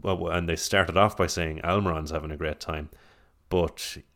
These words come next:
that might be brief, because if Callum Wilson and Isak are fit, um, he probably gets knocked out. I'd imagine A S M as well takes the other spot.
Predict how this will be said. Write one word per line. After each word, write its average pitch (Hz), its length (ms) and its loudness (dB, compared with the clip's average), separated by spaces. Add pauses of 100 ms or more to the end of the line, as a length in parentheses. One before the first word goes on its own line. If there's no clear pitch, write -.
that 92 200 0
might 101 260 0
be 92 80 0
brief, 87 680 0
because 82 480 -2
if 78 100 -8
Callum 90 280 2
Wilson 90 420 0
and 80 200 -8
Isak - 840 -2 (100)
are 87 180 0
fit, - 520 -2 (800)
um, 76 580 -2 (680)
he - 160 -14
probably 85 380 -4
gets 82 200 -2
knocked 80 280 -2
out. 87 200 4 (340)
I'd 82 60 -4
imagine 82 360 -2
A 85 120 0
S - 140 0
M 87 200 2
as 85 140 -2
well 85 200 0
takes 80 280 -2
the 82 100 -2
other 80 120 0
spot. 82 320 0